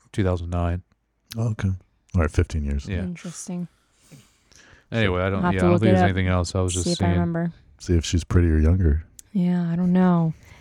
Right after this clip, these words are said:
Speaker 3: She looks like she's aging like fine wine,
Speaker 2: Yeah.
Speaker 3: so I bet you she is more attractive now than she was
Speaker 2: You
Speaker 3: in
Speaker 2: might be
Speaker 3: Lost.
Speaker 2: right.
Speaker 3: Yeah.
Speaker 2: You're right. I
Speaker 1: That
Speaker 2: could
Speaker 1: does
Speaker 2: see that.
Speaker 1: happen.
Speaker 3: Latinas.
Speaker 2: I
Speaker 1: Yeah.
Speaker 2: could see that.
Speaker 3: You know.
Speaker 1: Is she Latina?
Speaker 3: Yeah.
Speaker 1: You think so?
Speaker 3: She looks Latina. I'm, I'm looking it up. I gotta
Speaker 1: I
Speaker 3: fact
Speaker 1: don't
Speaker 3: check.
Speaker 1: know.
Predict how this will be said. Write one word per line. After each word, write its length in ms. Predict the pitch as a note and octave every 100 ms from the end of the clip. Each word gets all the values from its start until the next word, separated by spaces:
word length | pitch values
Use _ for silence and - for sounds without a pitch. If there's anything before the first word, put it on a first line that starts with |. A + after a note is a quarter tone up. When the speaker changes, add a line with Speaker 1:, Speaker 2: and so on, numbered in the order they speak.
| -
Speaker 3:
She 140 | -
looks 120 | F#3 G3
like 100 | F#3+
she's 160 | F3+
aging 260 | E3+ F3+ F3+
like 160 | E3+
fine 360 | - F3 E3 E3
wine, 300 | D#3+ D#3 D3+
Speaker 2:
Yeah. 160 | A2 D#3
Speaker 3:
so 200 | - D#3+
I 80 | D#3+
bet 260 | D#3 E3
you 60 | E3
she 180 | - D#3+
is 100 | D#3
more 220 | F3+ D3+
attractive 420 | D3 D#3+ D3 D3+
now 220 | D3 C#3
than 100 | C#3
she 140 | - D#3
was 160 | C#3+
Speaker 2:
You 60 | A2+
Speaker 3:
in 60 | A2
Speaker 2:
might 180 | C3
be 60 | B2
Speaker 3:
Lost. 120 | F2+ G#2+
Speaker 2:
right. 180 | E2
Speaker 3:
Yeah. 280 | - D#3+ G2+
Speaker 2:
You're 100 | A2 G2 F#2+
right. 80 | F2+ -
I 60 | -
Speaker 1:
That 40 |
Speaker 2:
could 60 | G2+
Speaker 1:
does 100 | A2
Speaker 2:
see 60 | G#2
that. 260 | B2 C3
Speaker 1:
happen. 60 | - F3 F#3+
Speaker 3:
Latinas. 320 | F3 E3 - - -
Speaker 2:
I 40 | A2
Speaker 1:
Yeah. 100 | G#2
Speaker 2:
could 80 | G2
see 140 | -
that. 240 | G2+ D2+ D#2+ -
Speaker 3:
You 100 | E3+
know. 100 | D#3+
Speaker 1:
Is 100 | C3
she 140 | - C#3
Latina? 360 | C#3 D#3 D#3 E3 _ _ -
Speaker 3:
Yeah. 360 | G3+ C4+ C4 D#3 _ _ _ -
Speaker 1:
You 80 | G#2+
think 140 | A2+
so? 100 | C3+
Speaker 3:
She 100 | G#3
looks 300 | F#3 D#3 -
Latina. 460 | D3+ - D3+ C#3+ D#3+
I'm, 180 | - G3+ E3
I'm 180 | E3 D3
looking 240 | D3 C#3+
it 80 | C#3+
up. 120 | G#3+ -
I 60 | F3
gotta 160 | E3 D3
Speaker 1:
I 20 |
Speaker 3:
fact 220 | - C#3
Speaker 1:
don't 100 | F3
Speaker 3:
check. 80 | A#2
Speaker 1:
know. 180 | B2 F2+